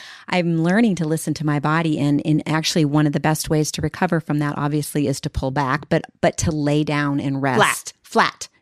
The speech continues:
Speaker 1: You can't
Speaker 2: Mm-hmm.
Speaker 1: sit up and get the kind of results.
Speaker 2: Yeah,
Speaker 1: You
Speaker 2: don't,
Speaker 1: have
Speaker 2: like,
Speaker 1: to
Speaker 2: sit
Speaker 1: lay
Speaker 2: down
Speaker 1: down.
Speaker 2: and read a book and think that you're
Speaker 1: Exactly.
Speaker 2: resting. Your body is telling you, "Stop talking to
Speaker 1: Right.
Speaker 2: me. Stop giving me information. Close
Speaker 1: Exactly.
Speaker 2: your eyes, lay down."
Speaker 1: It's a completely, being completely,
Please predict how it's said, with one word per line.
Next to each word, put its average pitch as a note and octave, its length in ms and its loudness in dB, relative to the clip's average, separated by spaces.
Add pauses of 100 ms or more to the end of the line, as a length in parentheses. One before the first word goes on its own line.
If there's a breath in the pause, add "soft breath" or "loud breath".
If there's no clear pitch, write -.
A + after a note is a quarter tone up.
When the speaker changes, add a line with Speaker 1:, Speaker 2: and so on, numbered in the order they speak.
Speaker 1:
You F3+ 160 -2
can't G3 300 4
Speaker 2:
Mm-hmm. G3+ 80 -4
Speaker 1:
sit F#3+ 140 4
up G#3 180 4
and F#3+ 240 2 (360 loud breath)
get F3+ 180 0
the F#3 40 0
kind E3+ 260 0
of D#3 60 2
results. D#3 280 2
Speaker 2:
Yeah, E3+ 160 6
Speaker 1:
You E3+ 140 -2
Speaker 2:
don't, G3+ 220 6
Speaker 1:
have F3+ 80 4
Speaker 2:
like, - 140 6
Speaker 1:
to F#3 100 0
Speaker 2:
sit A3 80 6
Speaker 1:
lay - 80 4
Speaker 2:
down G3+ 200 6
Speaker 1:
down. G3 100 4
Speaker 2:
and D3 80 0
read G3 160 4
a F#3 60 4
book F3 260 2
and E3+ 160 0
think F3 160 0
that E3+ 100 4
you're D#3+ 180 6
Speaker 1:
Exactly. E3+ 280 4
Speaker 2:
resting. D3+ 340 2
Your D#3+ 120 2
body F3+ 420 2
is D3+ 100 0
telling D3+ 360 -2
you, C#3+ 400 -2 (420 soft breath)
"Stop - 460 2
talking D#3+ 340 2
to D#3+ 60 6
Speaker 1:
Right. D#3 180 0
Speaker 2:
me. D#3 160 2
Stop - 420 0
giving G#3 200 0
me E3 100 2
information. D#3+ 540 0 (100)
Close D#3 60 -6 (240)
Speaker 1:
Exactly. A#3 140 2
Speaker 2:
your A3 100 2
eyes, E3 400 2
lay D#3+ 180 0
down." E3 280 -2
Speaker 1:
It's G#3+ 200 2
a G3+ 80 2
completely, G#3 640 0
being E3+ 200 2
completely, E3 580 0